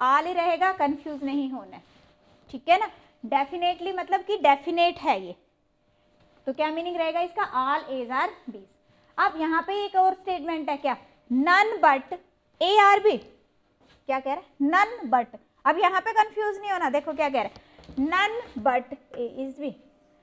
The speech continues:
तो इसका मीनिंग क्या हो गया? only A is B। और only A is B का मीनिंग मैंने अभी आपको क्या बताया? all B are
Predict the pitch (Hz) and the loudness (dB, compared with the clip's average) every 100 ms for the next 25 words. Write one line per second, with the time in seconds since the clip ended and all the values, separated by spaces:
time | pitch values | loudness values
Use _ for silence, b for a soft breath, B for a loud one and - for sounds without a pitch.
0 | _ 262 285 359 359 381 392 381 359 320 | _ -4 0 2 0 -2 -2 0 2 2
1 | 392 415 - - _ _ _ _ 285 294 | 2 0 -8 -20 _ _ _ _ -2 0
2 | 330 339 392 494 523 - - _ _ _ | -2 -4 0 2 0 -10 -20 _ _ _
3 | _ _ 285 294 339 381 349 427 523 - | _ _ 0 0 0 -8 -6 -4 -4 -6
4 | _ b b b - 330 339 349 392 415 | _ b b b -2 0 2 0 0 -2
5 | 403 339 392 427 381 392 392 381 381 403 | -4 -4 -2 -2 -2 -2 4 4 2 0
6 | 392 392 359 381 359 392 403 370 370 359 | 0 0 -2 -2 -2 -4 -2 0 2 2
7 | 349 262 - - - 220 247 269 339 349 | 2 0 -4 -14 -6 -4 -4 -4 0 2
8 | 370 | 2